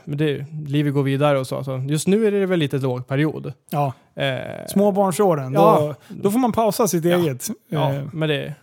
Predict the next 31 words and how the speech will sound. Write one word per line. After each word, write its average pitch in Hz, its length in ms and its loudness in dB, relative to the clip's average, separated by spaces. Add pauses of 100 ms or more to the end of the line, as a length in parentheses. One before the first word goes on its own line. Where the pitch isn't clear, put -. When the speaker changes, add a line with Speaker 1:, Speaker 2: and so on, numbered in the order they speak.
(300)
Speaker 1:
det 165 340 -12
är 147 60 -6
värt. - 300 -10
Speaker 2:
Sen 196 120 4
kan 247 100 2
man 269 140 2
börja 190 380 4
smyga 180 400 0
igång 147 260 0
lite, 131 160 0
Speaker 1:
Ja, 147 100 4
Speaker 2:
som 165 100 2
Speaker 1:
absolut. 185 220 4
Speaker 2:
jag 175 80 4
har 160 60 2
gjort 147 280 0
när 165 160 2
Speaker 1:
Ja. 165 140 2
Speaker 2:
mina 180 300 2
barn, 165 240 2
de 151 100 0
är 156 160 -4
åtta, 139 540 -2 (100)
eller 165 300 2 (200)
åtta 143 360 -4
nu, 156 120 2
eller 123 140 -6 (220)
tio 165 300 2
och 151 80 0
tolv. 135 360 0
Speaker 1:
Mm. 160 200 2